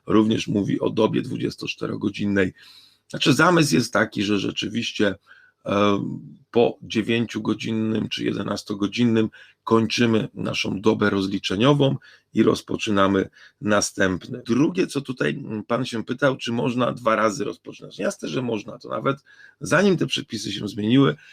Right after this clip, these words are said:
zawsze można było sobie zmieniać.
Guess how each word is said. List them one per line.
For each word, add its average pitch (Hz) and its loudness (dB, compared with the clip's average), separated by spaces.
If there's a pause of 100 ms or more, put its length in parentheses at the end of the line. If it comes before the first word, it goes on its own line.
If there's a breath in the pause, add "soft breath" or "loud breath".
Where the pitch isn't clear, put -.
(120)
zawsze 117 0
można 101 0
było 95 2
sobie - -8 (580)
zmieniać. 92 -6